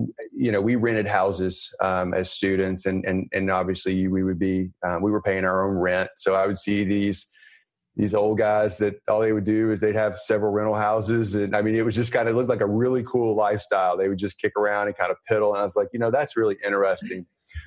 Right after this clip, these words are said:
So I think that the, the catalysts were there at an early age. And then when I read the Rich Dad Poor Dad book, and it was like, "Okay, I can, I can do this.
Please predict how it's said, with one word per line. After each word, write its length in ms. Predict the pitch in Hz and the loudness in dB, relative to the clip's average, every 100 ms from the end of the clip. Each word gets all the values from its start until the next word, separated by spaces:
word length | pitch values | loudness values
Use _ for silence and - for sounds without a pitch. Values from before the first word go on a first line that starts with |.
| - | -14
So 260 | - 135 131 | 0 0 2
I 120 | 135 104 - | 0 0 0
think 260 | 180 190 - _ | 0 0 -4 _
that 180 | 117 131 113 | 0 0 0
the, 240 | 113 117 117 - _ _ - | -2 -2 -6 -20 _ _ -4
the 140 | 113 | -2
catalysts 540 | 110 135 123 131 120 113 | 0 0 2 2 0 0
were 160 | 110 | 0
there 320 | 92 104 113 | 2 2 2
at 60 | 104 | 2
an 80 | 104 | 0
early 420 | 110 113 110 101 | 0 2 2 2
age. 300 | 101 107 104 | 2 2 0
And 160 | 107 107 | 0 0
then 100 | 107 | 0
when 120 | 101 | 0
I 60 | |
read 300 | 98 98 98 | 2 2 2
the 80 | 95 | 0
Rich 260 | 98 98 - | 0 -2 0
Dad 180 | 98 92 | 0 0
Poor 120 | - 98 | -2 2
Dad 220 | 98 92 | 2 2
book, 240 | 101 101 98 | 2 0 0
and 140 | 98 95 | -4 -4
it 80 | - - | -6 -10
was 180 | 90 - | -4 0
like, 220 | 92 92 101 | 0 0 -4
"Okay, 260 | 95 95 | 0 0
I 100 | 92 95 | 0 -2
can, 140 | 92 95 | -6 -4
I 100 | 92 | -4
can 160 | 98 92 | -4 -4
do 260 | 104 104 | -2 -2
this. 540 | 101 104 101 98 - | 0 2 2 0 -4